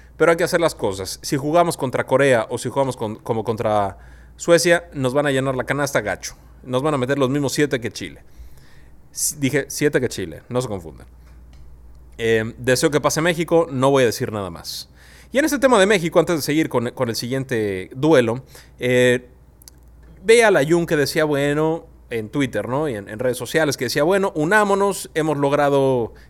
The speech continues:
el primer objetivo, concentrados, con humildad, sigamos avanzando, ¿no? No hemos, no hemos conseguido nada distinto a,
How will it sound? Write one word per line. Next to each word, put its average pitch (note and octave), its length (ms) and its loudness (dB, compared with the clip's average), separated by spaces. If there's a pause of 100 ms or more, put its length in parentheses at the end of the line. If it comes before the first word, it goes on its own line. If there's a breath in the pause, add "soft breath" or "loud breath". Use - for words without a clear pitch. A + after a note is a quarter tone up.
el B2 100 -6
primer C#3 300 -2
objetivo, F3+ 680 2 (260 loud breath)
concentrados, F3+ 760 2
con C3+ 100 -2
humildad, F3 560 2
sigamos D3 460 0
avanzando, F#3+ 680 0 (320 loud breath)
¿no? F#3 220 -2
No F#3+ 140 -2
hemos, E3 360 -4
no D#3 180 0
hemos D3+ 180 0
conseguido D3 360 -2
nada C#3 200 -2
distinto B2+ 520 0
a, G2+ 300 -2